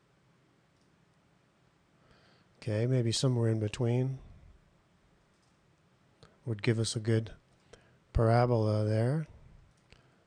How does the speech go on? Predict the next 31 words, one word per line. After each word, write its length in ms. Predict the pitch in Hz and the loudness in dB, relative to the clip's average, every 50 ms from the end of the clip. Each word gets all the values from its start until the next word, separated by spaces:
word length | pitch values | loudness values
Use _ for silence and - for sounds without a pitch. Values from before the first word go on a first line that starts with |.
| _ _ _ _ _ _ _ _ _ _ _ _ _ _ _ _ _ _ _ _ _ _ _ _ _ _ _ _ _ _ _ _ _ _ _ - | _ _ _ _ _ _ _ _ _ _ _ _ _ _ _ _ _ _ _ _ _ _ _ _ _ _ _ _ _ _ _ _ _ _ _ -4
I 100 | 127 113 | -2 0
lowered 360 | 113 117 127 143 151 139 120 | 4 6 8 8 8 8 6
it, 160 | 117 117 - | 4 0 -2
but 120 | - 113 117 | -4 -4 -4
it 100 | 117 117 | -2 -2
went 200 | 120 120 113 107 | 0 0 0 0
higher. 380 | 117 127 123 123 117 110 110 110 | 2 2 4 4 4 2 0 0
I 60 | 127 | 0
don't 200 | 165 240 285 - | 0 0 -2 0
think 240 | - 247 240 - - | -2 -2 -2 0 0
this 280 | - 196 - - - | 0 2 2 0 -4
performs 600 | - - _ - 131 - - 156 156 156 151 147 - | -8 -8 _ -4 -4 -2 2 4 6 6 4 2 0
consistently. 800 | - 123 113 - - 139 - - - 120 127 117 110 104 101 - - _ _ _ _ _ _ _ _ _ _ _ _ _ _ _ _ _ _ _ _ _ _ _ _ _ - - - - - - - - _ _ _ | -4 -4 -2 -2 0 -2 -2 -2 -4 -6 -6 -4 -6 -6 -6 -8 -14 _ _ _ _ _ _ _ _ _ _ _ _ _ _ _ _ _ _ _ _ _ _ _ _ _ -20 -20 -20 -20 -20 -20 -20 -20 _ _ _
I 60 | - 135 | -10 -8
think 280 | - - 208 202 - | -4 -4 -4 -4 -2
the 80 | - 196 | -4 -2
Tinker 320 | - - 180 160 - 160 151 | 2 4 4 6 6 4 4
folks 320 | - 143 139 - - - | 6 6 4 4 4 0
will 80 | 131 120 | -2 0
see 220 | - - 151 143 | 2 4 4 6
this 280 | 127 143 165 165 - - | 6 6 4 4 2 -2
and 260 | 107 107 107 110 113 - - - _ _ _ _ _ _ _ _ _ _ _ _ _ _ _ _ _ | -4 -4 -6 -8 -12 -16 -20 -20 _ _ _ _ _ _ _ _ _ _ _ _ _ _ _ _ _
tell 220 | - - 160 151 147 | 2 4 6 6 6
us 160 | 135 - 139 | 6 4 2
what's 160 | 131 - - | 0 0 0
going 260 | - 147 131 127 127 | 0 2 4 4 4
on. 320 | 127 123 117 110 107 107 101 - - _ _ _ - - - - - - - - - _ _ _ _ _ _ _ - | 4 2 2 2 0 -4 -6 -12 -20 _ _ _ -20 -20 -20 -20 -20 -20 -20 -20 -20 _ _ _ _ _ _ _ 0
Uh, 60 | 135 | 2
all 400 | 127 123 123 123 123 127 151 202 | 4 6 6 4 4 6 8 10
right, 180 | 208 156 135 - | 10 10 8 8
so 360 | - 165 156 151 147 160 - | 6 6 8 8 6 4 0